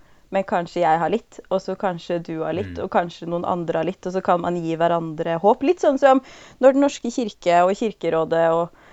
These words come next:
Speaker 1: og, og har hatt det her Hele Norge tenner lys på Facebook.
Speaker 2: Mm.
Speaker 1: Eh, sett et
Speaker 2: Mm.
Speaker 1: lys i vinduskarmen. Eh,
Speaker 2: Ja.
Speaker 1: og så er det mange som har gjort det sammen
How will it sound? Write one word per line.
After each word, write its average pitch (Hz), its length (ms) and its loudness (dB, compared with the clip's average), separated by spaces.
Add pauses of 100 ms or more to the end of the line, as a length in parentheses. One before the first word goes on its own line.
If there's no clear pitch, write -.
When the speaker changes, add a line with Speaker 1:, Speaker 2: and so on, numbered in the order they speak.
(460)
Speaker 1:
og, 180 760 0 (180)
og 196 120 2
har 196 280 8
hatt 190 160 0
det 202 100 4
her 190 240 4
Hele 180 280 0
Norge 170 340 -6
tenner 170 260 -4
lys - 440 -12 (200)
på 202 160 2
Facebook. 170 380 -4
Speaker 2:
Mm. 92 340 -6 (220)
Speaker 1:
Eh, 196 160 4
sett - 300 0
et 214 140 2
Speaker 2:
Mm. 208 80 -6
Speaker 1:
lys 170 220 -2
i 190 60 2
vinduskarmen. 170 680 -4 (880)
Eh, 190 140 -4
Speaker 2:
Ja. 180 80 -2
Speaker 1:
og 196 100 2
så 208 120 8
er 196 40 8
det 202 80 2
mange 180 280 0
som 190 140 -8
har 190 80 -2
gjort 180 220 -8
det 175 160 2
sammen 196 440 0